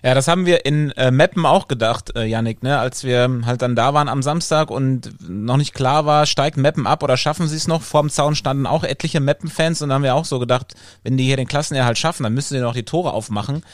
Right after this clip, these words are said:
Aber, äh, so einfach ist es natürlich nicht, weil die haben dann irgendwie zehn Ordner, um halt das Stadion dicht zu halten und wenn die alle im Stadion sind, dann reichen zehn Ordner nicht mehr aus, äh, aus, um die dann nachher einzusammeln. Aber es ist ja dann eh nicht so gekommen.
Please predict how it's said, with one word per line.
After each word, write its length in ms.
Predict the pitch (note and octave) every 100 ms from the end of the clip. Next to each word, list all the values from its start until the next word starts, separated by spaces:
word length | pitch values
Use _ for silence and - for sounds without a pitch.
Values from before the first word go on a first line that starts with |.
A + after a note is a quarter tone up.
| - - - -
Aber, 380 | A#2+ B2 A#2+
äh, 140 | A#2 A#2
so 120 | A#2+
einfach 260 | B2 D3+ B2+
ist 80 | C3
es 80 |
natürlich 320 | B2+ A#2+ B2+ B2
nicht, 200 | C#3+ A2
weil 120 | G#2
die 120 | G#2
haben 120 | B2
dann 120 | A#2+
irgendwie 240 | G2+ A#2+ A2+
zehn 260 | - C3
Ordner, 420 | - A2+ C#3 C#3+ -
um 320 | B2 B2+ A2+
halt 160 | B2+
das 100 | B2
Stadion 340 | - A#2+ B2+ A#2+
dicht 180 | C3 -
zu 120 | C#3
halten 280 | C#3 D#3+ C#3+
und 140 | A#2
wenn 100 | A#2+
die 120 | A#2+
alle 160 | B2+ B2
im 160 | F3
Stadion 420 | - A#2 A#2 A#2+ B2
sind, 240 | B2 C#3
dann 80 | A2+
reichen 260 | A2+ C3+
zehn 200 | C3 C#3
Ordner 220 | G#2 A#2 A#2+
nicht 140 | B2+
mehr 160 | B2 E2+
aus, 400 | A2+ D3 - -
äh, 100 | B2
aus, 280 | - B2 -
um 140 | A#2+
die 80 | A#2+
dann 140 | A#2
nachher 220 | A2+ B2 A2
einzusammeln. 520 | C3+ B2 G2 F#2+ F2
Aber 140 | B2
es 80 | C3+
ist 120 | E3
ja 60 | D3+
dann 140 | C#3
eh 140 | B2 E3
nicht 140 | E3+
so 120 | F3
gekommen. 420 | F3+ - F3 G#3